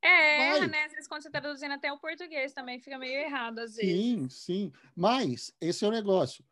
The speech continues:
Speaker 2: Uma vez que a, você conseguiu se fazer entender e a outra pessoa entendeu a mensagem que você tá querendo dar, acabou. Entendeu? Não tem.
Speaker 1: É.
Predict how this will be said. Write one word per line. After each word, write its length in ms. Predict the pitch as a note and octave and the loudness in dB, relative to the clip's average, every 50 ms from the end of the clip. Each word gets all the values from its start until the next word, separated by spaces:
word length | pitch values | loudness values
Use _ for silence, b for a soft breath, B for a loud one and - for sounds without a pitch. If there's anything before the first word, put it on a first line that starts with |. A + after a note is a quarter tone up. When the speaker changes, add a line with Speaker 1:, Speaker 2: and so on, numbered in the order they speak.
| _ _ _ - | _ _ _ -4
Speaker 2:
Uma 220 | D#3 F#3+ F#3+ F3+ | 0 0 2 0
vez 360 | D3+ C#3 E3+ G#3 B3+ C4 - | 2 2 2 2 0 0 -6
que 320 | - - A#3+ G3+ D#3 - - - | -6 -2 0 2 2 0 0 -2
a, 180 | D#3+ D#3 - - - _ _ _ _ _ _ _ - | -2 -2 -2 -6 -18 _ _ _ _ _ _ _ -4
você 220 | D#3+ D3 - A#3 | -4 -2 -2 -2
conseguiu 460 | - - A3+ - - F#3+ D3 G3+ A#3 | -2 -2 -2 -2 -2 -4 -4 -4 -4
se 120 | - - - | -4 -6 -10
fazer 460 | - - A3+ G#3+ - C#3+ B2 B2 D#3 | -6 -2 0 0 2 0 -2 -2 -2
entender 720 | F3+ G3 G3+ - - G#3+ G3 F3+ D#3 B2+ B2 A#2+ G#2 F#2+ _ _ _ _ _ _ _ _ _ _ _ _ _ _ _ _ _ - | -2 -4 -4 -4 -4 -4 -2 -2 -4 -2 -2 -4 -4 -4 _ _ _ _ _ _ _ _ _ _ _ _ _ _ _ _ _ -4
e 60 | C3+ B2 | -2 0
a 60 | B2 | 2
outra 300 | C#3+ F3 F#3+ F#3+ G3 F#3 | 4 2 2 2 0 -4
pessoa 580 | - - E3+ C#3 - - - D#3 D3 D3 C#3 C3 | -2 -2 -4 -4 -4 -6 -4 -2 -2 0 0 0
entendeu 840 | F3 F#3+ - - A3+ G3 E3 D#3+ C#3 A#2 A2 B2 D#3+ G3 G#3 G3 | 0 -2 -4 -4 -2 -2 -2 -2 -4 -6 -2 2 2 2 2 2
a 40 | E3 | 0
mensagem 560 | D3+ D3+ C#3+ C3+ - - D3 C3+ C3+ B2+ A#2 - | 0 -2 -2 -4 -4 -4 -2 -2 -2 -2 -2 -6
que 80 | - B2 | -8 -8
você 340 | A#2 B2 - - B2+ B2 | -8 -8 -6 -6 -6 -6
tá 180 | - - C#3+ C#3 | -6 -6 -8 -8
querendo 460 | C#3 - C3+ B2 A#2+ C3+ C3+ B2+ A#2+ | -6 -6 -6 -4 -4 -4 -6 -6 -8
dar, 400 | G#2 G#2 B2 C#3+ E3 F3 D3+ A2+ _ _ _ _ _ _ _ _ _ _ _ _ _ _ _ - | -10 -8 -6 -6 -6 -6 -8 -14 _ _ _ _ _ _ _ _ _ _ _ _ _ _ _ -10
acabou. 440 | - C4+ A3+ C#3+ D#3+ F3+ A#2+ F#2+ - _ _ _ _ _ _ _ _ _ _ _ _ _ C3 | -8 -6 -4 -2 -2 -2 -2 -6 -14 _ _ _ _ _ _ _ _ _ _ _ _ _ -14
Entendeu? 300 | B2+ B2 C#3+ D#3 D3 B2 | -10 -6 -4 -4 -4 -4
Não 240 | A#2 B2 B2+ D#3 D3 | -6 -6 -6 -8 -8
tem. 420 | _ - C3 C3+ D3+ F#3 G#3 | _ -4 -2 0 2 2 2
Speaker 1:
É. 40 | F#3+ | 0